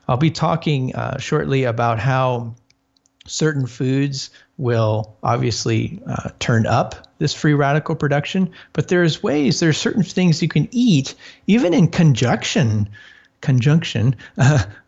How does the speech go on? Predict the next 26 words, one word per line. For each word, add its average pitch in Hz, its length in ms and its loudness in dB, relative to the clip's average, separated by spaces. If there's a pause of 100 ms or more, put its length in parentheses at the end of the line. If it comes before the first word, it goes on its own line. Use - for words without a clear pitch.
with 139 280 0
these, 135 540 -2
uh, - 280 -4 (280)
offending 147 540 2
foods 139 520 0 (320)
that 151 140 2
will 147 140 -4
actually 165 440 0
downregulate 143 1080 0 (400)
the 123 120 0
effect, - 640 -2 (180)
uh, 113 320 -2
of 113 280 0
these 117 200 0
free 120 220 0
radical 110 500 0
types 120 340 -4
of - 100 -4
foods. - 420 -6
And 127 100 0
we 123 80 0
call 123 260 0
these 123 260 0
antioxidant 131 1000 0
rich 113 440 -2
foods. - 720 -6